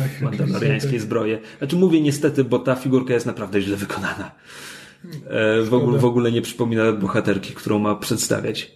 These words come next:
Speaker 2: E, to jest postać z, e, właśnie z serialu Rebels.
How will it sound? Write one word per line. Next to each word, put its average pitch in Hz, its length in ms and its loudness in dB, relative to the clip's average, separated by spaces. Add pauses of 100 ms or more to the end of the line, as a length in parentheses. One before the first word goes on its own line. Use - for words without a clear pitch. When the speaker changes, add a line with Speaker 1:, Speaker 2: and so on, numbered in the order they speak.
(140)
Speaker 2:
E, 117 320 2
to 117 100 2
jest - 180 -4
postać 107 360 0
z, - 160 -4
e, - 360 0
właśnie 117 300 -2
z - 100 -4
serialu 107 400 0
Rebels. - 480 -2